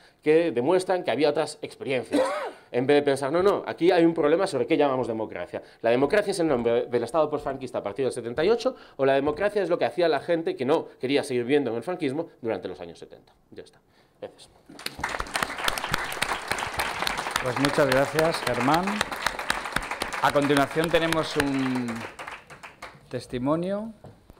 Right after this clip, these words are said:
Speaker 2: de época, de calidad, de Emilio Sola, que ha titulado La vaquería de la calle Libertad,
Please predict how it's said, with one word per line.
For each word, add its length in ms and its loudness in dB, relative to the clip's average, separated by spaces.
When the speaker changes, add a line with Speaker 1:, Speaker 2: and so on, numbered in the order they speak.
Speaker 2:
de 160 -4
época, 440 -8
de 120 -6
calidad, 320 2
de 80 2
Emilio 760 0
Sola, 380 -10
que 100 0
ha 40 -2
titulado 1000 2
La 140 0
vaquería 460 2
de 80 6
la 100 2
calle 220 2
Libertad, 640 0